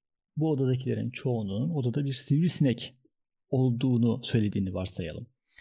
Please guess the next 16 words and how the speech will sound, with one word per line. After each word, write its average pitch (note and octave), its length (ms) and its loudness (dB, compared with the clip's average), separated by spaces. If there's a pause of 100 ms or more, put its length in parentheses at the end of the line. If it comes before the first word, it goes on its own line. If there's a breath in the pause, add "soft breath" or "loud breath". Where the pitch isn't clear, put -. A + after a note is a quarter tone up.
(280 soft breath)
Biz D#3 160 0
de D3+ 240 2
yapacağımız B2+ 540 0
şey F#3 260 -2 (560 soft breath)
çoğunluğun B2 840 0 (480)
bize B2+ 520 0
verdiği G2 460 -2 (520)
değer A2+ 220 2
yargılarını G2 720 -4
veya G2+ 200 -6
onların G2+ 280 -2
kararlarına A#2 500 4
uymak G2+ 320 2
olacak. - 300 -4
Onlara A2 280 0
inanacağız. B2 640 4